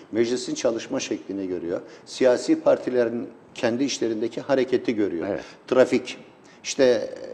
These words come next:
Speaker 1: transferler, şunlar, bunlar vesaireler, istifalar,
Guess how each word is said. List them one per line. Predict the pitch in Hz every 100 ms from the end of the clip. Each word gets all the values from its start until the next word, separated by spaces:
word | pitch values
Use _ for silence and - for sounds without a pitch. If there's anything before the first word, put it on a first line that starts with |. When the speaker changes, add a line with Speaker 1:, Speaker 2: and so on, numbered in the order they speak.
| -
Speaker 1:
transferler, | 139 135 127 - 117 104 101 101
şunlar, | - - 127 113 110 107 110
bunlar | 117 107 107 110
vesaireler, | 123 - 110 95 95 101
istifalar, | 127 - 120 110 98 101